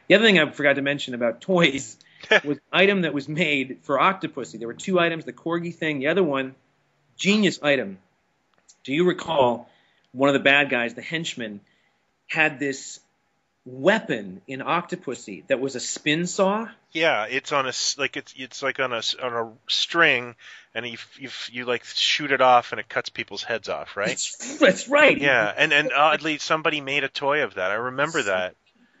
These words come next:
Speaker 1: And I forget the name of the company, but it's the weirdest thing because it's such an awkward, it was such an awkward toy. It was put on a, a sort of a bubble card, and they
Speaker 2: Yeah.
Speaker 1: were so delicate. If you tried to find one today, there are very few that exist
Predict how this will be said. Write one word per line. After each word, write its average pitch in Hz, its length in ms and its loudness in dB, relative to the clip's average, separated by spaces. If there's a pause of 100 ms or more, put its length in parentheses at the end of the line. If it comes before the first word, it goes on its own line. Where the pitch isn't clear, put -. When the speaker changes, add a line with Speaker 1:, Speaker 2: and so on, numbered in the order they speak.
(100)
Speaker 1:
And 147 120 -4
I 156 80 0
forget 226 480 -10
the 226 60 -10
name 214 200 -6
of 202 60 -6
the 196 80 0
company, 214 480 -2
but 165 140 0
it's 156 120 -6
the 165 100 -2
weirdest 202 420 0
thing 220 200 0
because 151 300 0
it's 151 140 -2
such 190 160 -2
an 190 220 -2
awkward, 180 560 2 (460)
it 160 80 2
was 170 140 4
such 233 120 2
an 220 180 4
awkward 185 500 4
toy. 175 500 6
It 127 80 0
was 139 140 0
put - 380 2
on 156 360 2
a, 139 240 4 (120)
a 170 60 0
sort 170 180 4
of 131 100 2
a 127 40 0
bubble 185 440 6
card, 104 500 -8 (360)
and 151 120 2
they 156 60 6
Speaker 2:
Yeah. 147 60 6
Speaker 1:
were 156 60 4
so 214 300 -2
delicate. 190 760 2 (520)
If 147 140 -4
you 208 80 -6
tried 233 220 2
to 190 60 -2
find 202 360 0
one 131 200 -2
today, 127 520 -2
there 131 160 0
are 135 60 2
very 165 300 2
few 170 260 -4
that 139 120 0
exist 127 600 -2